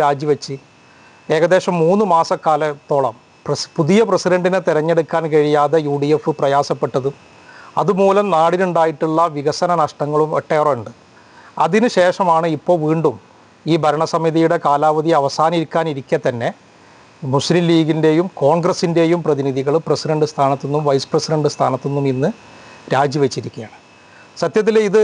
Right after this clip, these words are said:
കൊണ്ട് നഷ്ടമുണ്ടാകുന്നത് ഈ നാടിനാണ്. നമ്മളെ നാട്ടിലെ ഈ പ്രത്യേകിച്ച് തിരുനാവായ പഞ്ചായത്തിലെ ഉൾപ്രദേശങ്ങളിലേക്കുള്ള റോഡുകൾ ശ്രദ്ധിച്ചാലറിയാം, കുണ്ടും കുഴിയുമായി ചളി കെട്ടി നിന്ന് യാത്ര ചെയ്യാൻ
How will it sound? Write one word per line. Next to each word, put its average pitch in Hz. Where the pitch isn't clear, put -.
കൊണ്ട് 202
നഷ്ടമുണ്ടാകുന്നത് 151
ഈ 156
നാടിനാണ്. 131
നമ്മളെ 185
നാട്ടിലെ 185
ഈ -
പ്രത്യേകിച്ച് 170
തിരുനാവായ 160
പഞ്ചായത്തിലെ 151
ഉൾപ്രദേശങ്ങളിലേക്കുള്ള 151
റോഡുകൾ 185
ശ്രദ്ധിച്ചാലറിയാം, 131
കുണ്ടും 170
കുഴിയുമായി 160
ചളി 160
കെട്ടി 170
നിന്ന് 139
യാത്ര 165
ചെയ്യാൻ 170